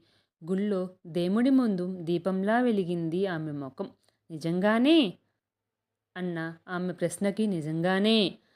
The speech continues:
అన్న ఆయన సమాధానం విని, కొయ్య ముక్కల వంటింటి ద్వారాన్ని అంటిపెట్టుకొని కదలని కాంతాన్ని చూసి, "ఏమిటే అది? లెక్కల్లో నూటికి నూరు మార్కులు వచ్చిన దానిలా అలా నిలబడిపోయావు? పోయి పని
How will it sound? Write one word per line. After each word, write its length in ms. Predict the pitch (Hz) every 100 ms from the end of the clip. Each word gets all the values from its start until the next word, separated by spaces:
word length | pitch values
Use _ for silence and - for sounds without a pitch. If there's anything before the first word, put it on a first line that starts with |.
| _ _
అన్న 380 | 180 175 170 170 170
ఆయన 220 | 165 165
సమాధానం 840 | 160 147 156 175 185 185 190 190
విని, 380 | 175 160 160 170 _ _ _
కొయ్య 240 | - 185 202
ముక్కల 560 | 226 240 214 170 165 165 -
వంటింటి 480 | 160 156 208 220 269
ద్వారాన్ని 720 | 220 208 196 170 160 160 165
అంటిపెట్టుకొని 1040 | 160 160 160 185 196 - 185 175 160 160 165 _ _ -
కదలని 360 | 185 185 180
కాంతాన్ని 600 | 175 160 160 165 202 220 220
చూసి, 220 | 220 208 196
"ఏమిటే 600 | 156 151 160 156 202 220
అది? 380 | 214 254 320 _ _ _ -
లెక్కల్లో 520 | 170 170 202 226 247
నూటికి 420 | 233 202 180 208
నూరు 260 | 226 226 226
మార్కులు 440 | 220 214 214 226
వచ్చిన 300 | 214 - 226
దానిలా 420 | 214 214 220 220 240
అలా 320 | 185 175 196
నిలబడిపోయావు? 1000 | 208 208 220 226 240 240 240 240 294 392 - _ _ _ _
పోయి 200 | 233 240
పని 280 | 262 196 180